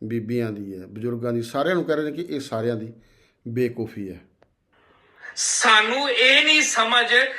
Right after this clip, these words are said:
Speaker 2: ਕਿ ਅਸੀਂ ਕਿਹਦੀ ਸੇਵਾ ਕਰਨੀ ਹੈ, ਕਿਹਦੇ ਨਾਲ ਲੱਗਣਾ ਹੈ, ਕੌਣ ਸਾਡਾ ਬਾਬਾ ਹੈ, ਕੌਣ ਸਾਨੂੰ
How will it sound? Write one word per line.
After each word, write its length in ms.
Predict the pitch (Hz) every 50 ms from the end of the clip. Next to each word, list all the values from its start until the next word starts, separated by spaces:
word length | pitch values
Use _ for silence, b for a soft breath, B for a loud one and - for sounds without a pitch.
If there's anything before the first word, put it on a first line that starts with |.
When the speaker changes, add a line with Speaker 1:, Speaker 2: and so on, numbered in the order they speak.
| B B B B
Speaker 2:
ਕਿ 260 | 240 269 269 269 247
ਅਸੀਂ 320 | 233 - - 285 269 - - - -
ਕਿਹਦੀ 340 | 240 262 247 254 294 294
ਸੇਵਾ 460 | 277 - - 226 190 180 185 196 214 220
ਕਰਨੀ 520 | 214 226 208 202 202 202 208 208 208 208
ਹੈ, 240 | 208 208 208 208 220 B B B B B B B
ਕਿਹਦੇ 360 | - 247 262 - 285 277 262
ਨਾਲ 400 | 247 226 190 185 185 190 196 214
ਲੱਗਣਾ 340 | 220 214 214 214 220 220 226
ਹੈ, 200 | 226 226 220 220 B B B B
ਕੌਣ 280 | - 226 233 254 262 262
ਸਾਡਾ 420 | 262 - 262 240 220 208 202 208
ਬਾਬਾ 480 | 202 185 180 170 170 - - 202 208 214
ਹੈ, 240 | 214 214 214 214 220 220 - - - _ _ _
ਕੌਣ 320 | - 254 277 311 339 349 349
ਸਾਨੂੰ 640 | - - - 262 247 233 226 226 233 240 254 247